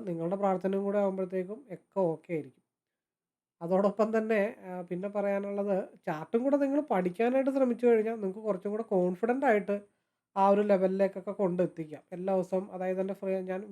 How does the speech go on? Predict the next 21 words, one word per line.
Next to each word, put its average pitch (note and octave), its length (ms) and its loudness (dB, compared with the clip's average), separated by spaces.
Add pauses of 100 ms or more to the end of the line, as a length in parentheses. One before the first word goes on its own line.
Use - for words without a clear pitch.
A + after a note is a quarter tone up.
വ്യൂ F#3+ 160 0 (140)
മോർണിംഗിൽ, G3 420 2 (600)
ആ, F#3+ 80 -6 (120)
പ്രീ F#3 140 0 (100)
മാർക്കറ്റ് G3 380 0
അപ്ഡേറ്റഡ് F3+ 520 0
വ്യൂവും F3+ 220 2
കൂടെ F#3 200 0
കൊടുക്കുന്നുണ്ട്. E3+ 540 -2 (160)
അതും D#3+ 240 -12
കൂടെ F#3+ 220 0
നിങ്ങൾക്ക് F#3+ 380 -4
ലഭിക്കാനായിട്ട് F#3 640 -6
സാധിച്ചു F3 300 -6
കഴിഞ്ഞാൽ F3 300 -6 (680)
അതിൽ F#3+ 180 2
ഒന്ന് A3+ 160 4
രണ്ട് B3 200 2
കണ്ടീഷൻസ് G#3+ 600 2
ഉണ്ട്, F3+ 140 2 (200)
അത് E3+ 160 -8